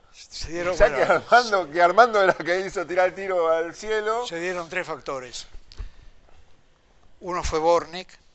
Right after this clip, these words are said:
Speaker 2: Claro.
Speaker 1: el otro fue el tío del Chapa, que era Juan Suñé, que era dirigente,
Speaker 2: Claro, Juan Suñé.
Speaker 1: y el Toto Lorenzo. Eh, Armando sentía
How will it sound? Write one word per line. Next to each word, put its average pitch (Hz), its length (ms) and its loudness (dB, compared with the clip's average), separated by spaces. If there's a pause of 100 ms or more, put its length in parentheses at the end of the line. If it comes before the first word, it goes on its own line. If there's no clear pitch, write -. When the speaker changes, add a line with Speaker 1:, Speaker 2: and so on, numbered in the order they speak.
(200)
Speaker 2:
Claro. 104 200 -20 (720)
Speaker 1:
el 147 140 -8
otro 165 220 -6
fue 139 140 -10
el 135 100 -12
tío 160 240 -4
del 131 160 -10
Chapa, 151 320 -4
que 113 80 -12
era 120 120 -10
Juan 139 220 -8
Suñé, 147 380 -10
que 131 100 -12
era 113 140 -8
dirigente, 120 720 -8
Speaker 2:
Claro, 120 300 -8
Juan - 240 -20
Suñé. - 260 -20 (200)
Speaker 1:
y 196 80 -12
el 147 160 -10
Toto 151 280 -8
Lorenzo. 107 500 -10 (1700)
Eh, 147 260 -6
Armando 185 580 -8
sentía 185 760 -8